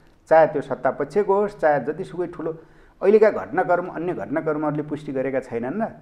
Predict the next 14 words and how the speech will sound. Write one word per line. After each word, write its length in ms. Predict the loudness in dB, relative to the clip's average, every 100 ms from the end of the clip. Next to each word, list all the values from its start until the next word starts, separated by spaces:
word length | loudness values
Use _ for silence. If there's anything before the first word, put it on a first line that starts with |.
| -20 _ _ _ _ _ _
हामी 200 | -4 -2
कहाँ 200 | 4 4
विभिन्न 640 | 4 0 0 0 0 0 0
जस्तो 300 | -2 0 -2
न्यायपालिका 600 | 2 4 6 4 4 0
छ, 100 | 0
कार्यपालिका 800 | -2 2 4 4 4 2 2 0
छ, 120 | 0
व्यवस्थापिका 920 | 0 0 2 2 4 4 2 2 0
छ। 140 | 0 2 0 0 -8 -20 -20 -6
भर्खरै 340 | -2 2 2
पूर्व 380 | 0 -2 2 2
प्रधानमन्त्रीहरूको 840 | 2 6 6 6 2 2 2 2
सन्दर्भमा, 760 | -4 -2 6 6 6 0 -4 -8